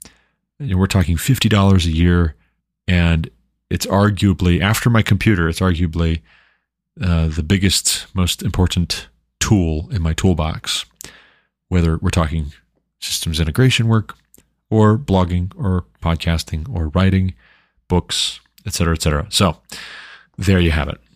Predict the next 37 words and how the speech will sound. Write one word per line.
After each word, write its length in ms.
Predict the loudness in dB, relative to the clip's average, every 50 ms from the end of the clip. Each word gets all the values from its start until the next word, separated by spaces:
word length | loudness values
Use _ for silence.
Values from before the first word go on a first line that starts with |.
| _ _ _ _ _ _ _ _ _ _
I 160 | -6 -4 -2 -2
ordered 400 | 0 -2 -2 -2 -4 -6 -8 -14 -18 _ _ _ _ _ _ 0
that. 400 | 0 0 0 -2 -6 -12 -18 _ _ _ -4
It 140 | -4 -2 0
should 160 | 2 0 2
be 120 | 2 2 2
here 160 | 4 2 2
in 80 | 2
a 40 | 2
week. 480 | 2 2 2 2 0 -4 -12 -12 -12 _ _ _ _ _ -10
I'm 180 | -6 -4 -2 2
very 280 | 2 4 4 6 4
excited 400 | 4 2 2 0 2 2 2 0
about 240 | 0 0 0 2 2
it, 180 | 0 -2 -4 -20 _ _ _ _ _ _ _ _ _ _ _ -6
and 120 | -4 -4
I 60 | -2
think 220 | -2 -4 -4 -4 -4
that 160 | -4 -4 -2
will 320 | -4 -4 -4 -6 -8 _ _ _ _ _ _ _ _ _ _ -8
make 300 | -2 0 0 0 0 -2
for 300 | 0 2 4 4 4 2
a 220 | 2 0 0 0 -4 _ _ -6 -4
better 600 | -2 2 2 2 4 4 4 2 2 0 -2 -6 _ _ _ _ _ _ _ _ _ _ -2
me 400 | 2 2 2 2 0 -6 -12 -8 -2
moving 300 | -2 -2 0 -2 -6 -8
forward. 360 | -8 -8 -8 -8 -8 -8 -6
I 60 | -6
think 140 | -6 -4 -4
it 40 | -4
was 140 | -6 -6
a 40 | -8
good 160 | -8 -8 -10
choice. 380 | -8 -12 -12 -12 -14 -16 -20 -20 _ _ _ _ _ _ _ _ _ _ _ _ _ _ _ _ -2
As 260 | 0 2 2 0 -2
for 240 | 0 2 4 4 4
the 560 | 4 4 4 6 6 6 6 6 4 2